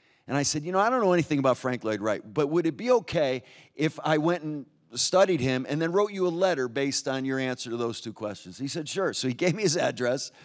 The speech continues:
and I went and studied Frank Lloyd Wright. Brilliant architect,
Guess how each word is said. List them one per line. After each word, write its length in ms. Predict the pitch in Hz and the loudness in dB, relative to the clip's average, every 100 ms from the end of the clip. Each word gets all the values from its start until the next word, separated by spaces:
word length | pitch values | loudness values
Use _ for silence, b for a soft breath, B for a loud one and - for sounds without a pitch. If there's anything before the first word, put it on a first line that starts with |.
| B B B B 156 | B B B B 0
and 160 | 170 151 | 2 4
I 100 | 165 | 2
went 180 | 196 | 2
and 80 | 214 | 0
studied 320 | - 185 175 | 2 2 2
Frank 280 | - 170 165 | 0 0 2
Lloyd 220 | 151 151 | 0 0
Wright. 340 | 135 151 165 - _ b b b b b - | 2 2 2 -6 _ b b b b b 2
Brilliant 500 | 151 202 233 196 165 | 2 4 4 4 4
architect, 720 | 165 131 123 113 95 - | 2 -2 -4 -4 -6 -12